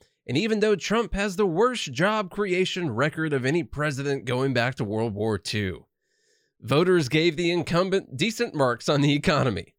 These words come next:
up to Election Day and expanded his twenty sixteen vote count by at least five point seven million votes." Now, there's a lot of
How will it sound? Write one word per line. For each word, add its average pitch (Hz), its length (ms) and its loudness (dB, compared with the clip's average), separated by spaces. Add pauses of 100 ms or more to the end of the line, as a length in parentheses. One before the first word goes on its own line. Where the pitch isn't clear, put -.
(140)
up 135 160 -2
to 147 140 2
Election 127 380 2
Day 92 240 -6 (400)
and 120 100 0
expanded 180 640 0
his 123 160 0
twenty 160 240 0
sixteen 180 480 0
vote 214 220 2
count 135 260 0
by 143 140 0
at 123 120 -2
least 165 300 -4
five 143 240 -2
point 160 220 -4
seven 139 340 -2
million 143 300 -2
votes." - 420 -2 (880)
Now, 123 140 -4
there's 170 280 -2
a 127 80 2
lot 135 540 0 (100)
of 104 260 -4